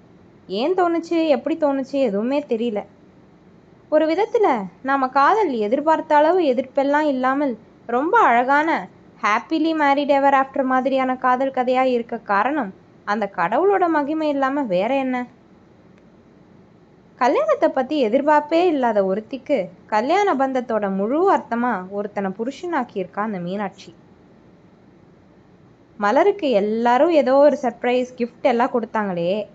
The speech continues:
ஆனா நான் ஒண்ணுமே தரலையே சக்கரே." "ஏன் தராம? இதோ" என்றவள்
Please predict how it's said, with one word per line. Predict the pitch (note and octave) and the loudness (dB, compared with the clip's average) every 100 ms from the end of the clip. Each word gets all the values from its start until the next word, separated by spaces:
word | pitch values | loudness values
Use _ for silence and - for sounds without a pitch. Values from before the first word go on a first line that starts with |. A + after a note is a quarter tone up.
| - - | -20 -10
ஆனா | B3+ D4 F#4+ | -2 0 0
நான் | E4+ A#3+ C4 | 2 2 2
ஒண்ணுமே | B3 C#4+ F#4+ A4 | 2 0 0 0
தரலையே | A4 C4 B3+ D4 A#3+ G3+ | 2 0 2 2 0 -2
சக்கரே." | E3+ - E3+ D#3+ - _ - - _ - - - - - _ - - - - - | -12 -8 -6 -6 -10 _ -20 -20 _ -20 -20 -20 -20 -20 _ -20 -20 -20 -20 -8
"ஏன் | A#3+ G4+ E4+ | -4 -2 2
தராம? | C#4+ C#4+ C4 F3 E3+ - - | 2 2 0 -6 -10 -20 -14
இதோ" | A#3+ B3+ G4+ C5+ - - | -4 0 2 0 -6 -10
என்றவள் | A#3 A3+ A#3 C4 | -6 -2 0 -2